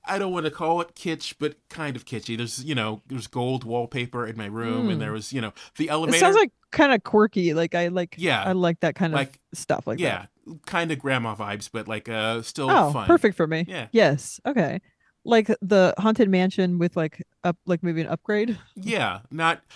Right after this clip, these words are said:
Speaker 1: not creepy at all. Very well maintained, but also,
Speaker 2: Hmm.
Speaker 1: like, this feels like where someone from Mad Men would take their girlfriend to have an affair or something. Like, it
Speaker 2: Okay,
Speaker 1: doesn't
Speaker 2: I, I,
Speaker 1: feel
Speaker 2: I was
Speaker 1: modern.
Speaker 2: in, I was about to say I'm in before you even said the affair. So
Speaker 1: <laughs>
Speaker 2: that's d-,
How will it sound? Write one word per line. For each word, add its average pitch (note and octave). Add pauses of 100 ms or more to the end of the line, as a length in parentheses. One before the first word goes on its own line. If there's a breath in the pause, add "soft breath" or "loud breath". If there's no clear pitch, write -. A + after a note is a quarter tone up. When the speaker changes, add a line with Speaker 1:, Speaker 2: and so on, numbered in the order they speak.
(120)
Speaker 1:
not E3+
creepy C#3+
at A#2+
all. A#2
Very B2+
well A#2+
maintained, G#2+
but G#2+
also, G#2+
Speaker 2:
Hmm. -
Speaker 1:
like, G#2+ (480)
this A#2+
feels C3
like A#2
where A2+ (720)
someone A#2+
from A2
Mad G#2+
Men G#2
would G2+
take - (180)
their A#2
girlfriend G#2
to G2+
have G2+
an G2+
affair F#2
or E2+
something. -
Like, G2+
it A#2+
Speaker 2:
Okay, A3
Speaker 1:
doesn't G3+
Speaker 2:
I, -
I, A#3+
Speaker 1:
feel C#4
Speaker 2:
I F4
was G#4+
Speaker 1:
modern. -
Speaker 2:
in, D4
I A#3+
was D4+
about D4+
to -
say C4
I'm G3+
in G3+
before F#3+
you F#3+
even E3
said E3+
the D3
affair. D3
So C#3+
Speaker 1:
<laughs> -
Speaker 2:
that's F#3+ (120)
d-, G#3+